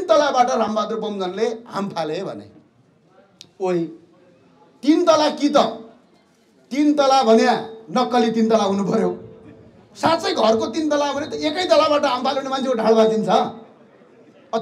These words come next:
तिन तलाबाट हाम फालेको मान्छे पत्रकार सम्मेलन गर्दाखेरि त लहर लहर हिँडिरहेछन्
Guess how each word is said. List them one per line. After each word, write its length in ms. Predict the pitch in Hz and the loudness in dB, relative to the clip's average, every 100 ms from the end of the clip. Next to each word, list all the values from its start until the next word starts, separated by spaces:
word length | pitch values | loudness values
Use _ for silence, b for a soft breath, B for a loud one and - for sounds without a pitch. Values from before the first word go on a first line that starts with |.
| - | -2
तिन 200 | 320 349 | -2 2
तलाबाट 360 | 339 320 311 | 2 4 2
हाम 220 | 294 220 240 | 0 0 2
फालेको 260 | 277 277 | 2 2
मान्छे 300 | 247 254 254 | -2 -4 -4
पत्रकार 420 | 247 277 285 285 269 | -4 -4 -2 -2 -2
सम्मेलन 300 | 262 254 262 | -4 -6 -8
गर्दाखेरि 320 | 254 240 233 247 | -4 0 0 0
त 40 | |
लहर 360 | 233 196 247 285 | 0 2 2 0
लहर 240 | 247 277 | 0 0
हिँडिरहेछन् 560 | 233 247 240 233 208 | -2 -2 0 0 -4